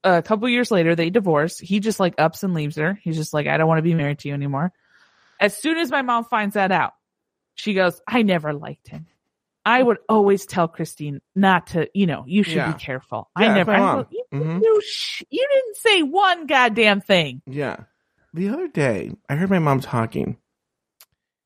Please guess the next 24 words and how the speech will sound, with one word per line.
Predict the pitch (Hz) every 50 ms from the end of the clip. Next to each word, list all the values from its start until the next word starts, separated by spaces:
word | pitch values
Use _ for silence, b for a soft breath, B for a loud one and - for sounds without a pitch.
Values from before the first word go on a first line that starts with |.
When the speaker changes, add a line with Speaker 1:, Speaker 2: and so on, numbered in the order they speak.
| _ _ -
Speaker 2:
and | 135 123 -
she | - 156 143
was | 139 131 120 120 127
like, | 120 110 107 98 - _ _
and | - 143 156 202
I | 294
told | 269 - 170 156 143
her, | 147 123
you | 120 131
know, | 131 123 117 107 - _ _ _ _ _ _ -
she | - - 185
has | 170
a | 139 -
friend | - 135 127 123
named | 113 107 98
Jerry, | 104 107 113 107 101 95
which | 87 - -
is | 95
a | 95
woman, | 98 107 120 110 87 69 - -
a | - 104
woman | 107 110 117 113 104
named | 98 92 92
Jerry. | - 123 - - - - - - _